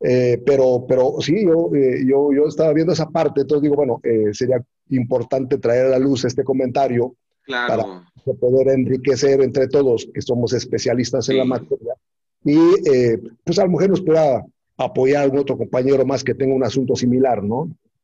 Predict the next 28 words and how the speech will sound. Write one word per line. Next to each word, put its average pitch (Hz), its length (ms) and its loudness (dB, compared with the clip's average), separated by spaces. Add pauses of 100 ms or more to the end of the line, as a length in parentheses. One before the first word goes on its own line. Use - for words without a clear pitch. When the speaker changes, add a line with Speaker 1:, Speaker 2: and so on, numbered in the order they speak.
(180)
Speaker 2:
Sí, 165 300 -6
el 151 140 -8
problema 190 360 -8
está 226 180 -8
en 214 80 -10
que, 202 220 -8
el, 160 200 -8
el, 156 220 -10
el 147 100 -12
problema 165 280 -10
está 202 160 -12
en 190 80 -10
que 196 100 -10
actualmente 165 1200 -8
Hacienda, 151 1040 -10 (440)
el 117 200 -10
sat, 147 520 -6 (300)
la 110 160 -8
Fiscalía 135 580 -10
General 135 560 -8
aportan 143 500 -10
muchas 135 360 -12
pruebas, 117 460 -12
muchas 160 560 -6
pruebas 139 800 -14 (340)
que 107 840 -10 (100)
hacen 135 360 -10
evidente 147 840 -10